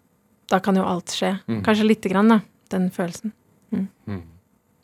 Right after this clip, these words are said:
Speaker 2: Hvordan har det året vært?
Speaker 1: Eh, ja, altså,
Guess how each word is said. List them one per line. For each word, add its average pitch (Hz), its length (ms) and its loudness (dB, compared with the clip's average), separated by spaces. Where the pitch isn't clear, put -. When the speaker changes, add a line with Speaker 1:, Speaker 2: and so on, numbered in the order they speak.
Speaker 2:
Hvordan 117 180 6
har 156 140 6
det 107 100 6
året 87 240 4
vært? - 320 2
Speaker 1:
Eh, 277 540 6
ja, 185 200 2
altså, 233 380 4